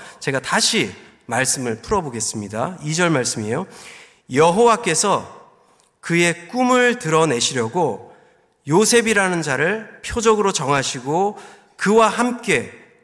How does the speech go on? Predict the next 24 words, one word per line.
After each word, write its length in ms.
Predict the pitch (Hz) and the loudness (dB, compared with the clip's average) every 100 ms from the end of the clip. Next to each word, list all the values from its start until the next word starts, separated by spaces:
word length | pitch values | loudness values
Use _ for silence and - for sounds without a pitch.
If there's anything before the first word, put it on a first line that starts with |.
| _ | _
구원의 500 | 143 151 151 143 143 | 2 4 4 2 2
소원을 640 | - 185 190 190 190 185 165 | -2 0 2 2 2 0 -4
이루어감을 640 | 165 196 185 156 143 139 | 4 6 6 4 0 0
통해서 680 | - 127 113 - 202 233 240 - - _ _ | -2 -4 -2 0 0 0 -6 -20 -20 _ _
요셉이 760 | 123 139 139 123 143 208 - - _ | -2 -2 -2 -4 -6 -8 -10 -20 _
갇힌 540 | - - - - 220 226 | -8 -8 -4 -4 -4 -2
곳에서 680 | 202 147 135 170 196 208 - _ | -2 -2 -2 0 -2 -4 -14 _
나오게 520 | - - 135 208 247 | -12 -4 -2 0 0
되었다라고 1300 | 233 165 - 156 139 131 120 117 110 180 151 117 - - - | 2 0 0 0 0 0 -2 -6 -2 0 0 -2 -18 -20 -8
표현할 340 | 208 190 147 | -2 0 -2
수 400 | 120 - 117 101 104 _ _ | -2 -4 -4 -8 -14 _ _
있는 320 | 135 123 120 | -4 -2 -2
거예요. 360 | 110 98 95 90 _ _ _ _ _ _ _ | -4 -6 -10 -14 _ _ _ _ _ _ _
그렇죠? 400 | - - 131 127 - - _ _ - - _ | -10 -6 -6 -8 -12 -20 _ _ -20 -20 _
그런데 220 | 147 147 | -4 -2
흥미로운 400 | 135 220 233 220 | -2 -2 2 2
것이 180 | 165 139 | 2 -2
한 80 | 127 | -4
가지가 260 | 123 110 101 | -4 -8 -8
있어요. 480 | 92 - 98 92 87 _ _ _ _ | -8 -10 -12 -14 -18 _ _ _ _
이 100 | 139 | -2
절 160 | 156 | 0
말씀을 380 | 143 117 110 120 | 0 0 -2 -4
보면요, 460 | 107 104 107 151 | -6 -8 -6 -8